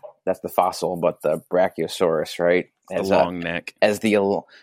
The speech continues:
Speaker 1: as the alive dinosaur, right? So he, he gets the job. He's a caretaker for him. He's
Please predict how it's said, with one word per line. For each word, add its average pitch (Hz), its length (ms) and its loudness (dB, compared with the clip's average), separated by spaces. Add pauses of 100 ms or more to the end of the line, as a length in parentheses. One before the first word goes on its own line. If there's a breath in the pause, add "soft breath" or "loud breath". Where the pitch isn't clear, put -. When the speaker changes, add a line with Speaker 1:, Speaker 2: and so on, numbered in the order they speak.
Speaker 1:
as 113 140 4
the 117 120 4
alive 101 460 6
dinosaur, 90 520 0
right? 87 300 4 (360 soft breath)
So 104 380 4 (300)
he, 123 500 2 (400)
he 135 100 0
gets 127 200 2
the 143 80 0
job. 113 420 2 (180)
He's 101 220 -2
a 101 40 -2
caretaker - 560 0
for 67 340 -4
him. 85 80 -12
He's 87 340 -8